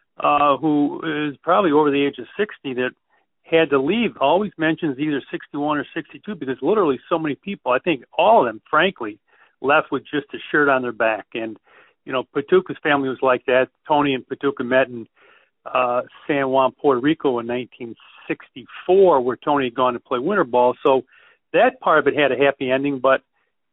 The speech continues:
to-, again, Patuca's family could leave because they were all, it was a smaller family. They weren't that intertwined. And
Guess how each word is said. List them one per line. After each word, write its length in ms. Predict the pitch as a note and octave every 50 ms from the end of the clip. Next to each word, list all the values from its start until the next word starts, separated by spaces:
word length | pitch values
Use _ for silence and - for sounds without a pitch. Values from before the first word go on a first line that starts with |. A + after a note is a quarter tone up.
| _ _ _ _ _ _ -
to-, 200 | F#3 F#3+ G3+ -
again, 300 | F#3 F#3 E3+ F#3+ F3+ - -
Patuca's 320 | - - A3 A#3+ G#3+ F3+ -
family 240 | - F#3+ F3 E3 C#3 -
could 140 | - C#3+
leave 280 | C#3+ E3 E3+ E3+ E3 C3
because 520 | C3 C#3 - - - D3+ C#3 C3+ C3+ C3 A#2+ _ _ _ -
they 100 | D3 D3
were 160 | C#3 C3+ C3
all, 320 | C#3+ D3+ D#3+ D#3+ D#3+ D#3+ B2+
it 60 | D3
was 120 | C#3 C3 B2+
a 160 | - - -
smaller 320 | - D#3+ E3+ F3+ F#3 F3+ - -
family. 500 | - F3 F3 E3+ E3+ F3 F3 E3+ E3 - _ _ _ _ _ _ _ _ _ _ _ -
They 80 | C3
weren't 400 | C3 C3 C#3+ F3+ G3+ G#3 G3+ -
that 200 | G3+ F#3 E3 E3
intertwined. 680 | F3 E3+ E3 D3 - - E3+ E3 D#3+ D#3+ D#3+ D#3+ D#3 C#3+
And 100 | C#3